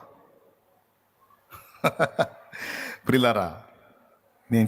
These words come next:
చెప్తున్న ఈ మాట ఎందుకో పరిశుద్ధాత్మ దేవుడు ఈరోజు ఈ ప్రేరణ నాకు బలంగా ఇచ్చాడు.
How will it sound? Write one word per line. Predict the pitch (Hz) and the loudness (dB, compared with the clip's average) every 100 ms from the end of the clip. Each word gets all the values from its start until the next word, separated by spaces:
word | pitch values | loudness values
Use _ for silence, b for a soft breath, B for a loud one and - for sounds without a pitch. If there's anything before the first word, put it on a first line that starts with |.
| 120 | 2
చెప్తున్న | 120 156 147 | 2 2 4
ఈ | 127 | 4
మాట | 113 131 | 4 2
ఎందుకో | 127 190 240 | 2 2 2
పరిశుద్ధాత్మ | 143 127 151 131 135 127 | 0 0 0 0 0 0
దేవుడు | 113 113 104 98 92 - - | -2 -2 -2 -4 -6 -14 -8
ఈరోజు | 107 135 123 | 0 0 2
ఈ | 117 110 117 | 2 2 2
ప్రేరణ | 117 139 147 | 2 0 0
నాకు | 135 107 | 2 2
బలంగా | 95 98 127 165 175 | 2 2 2 0 0
ఇచ్చాడు. | 127 - 80 | -2 -4 -12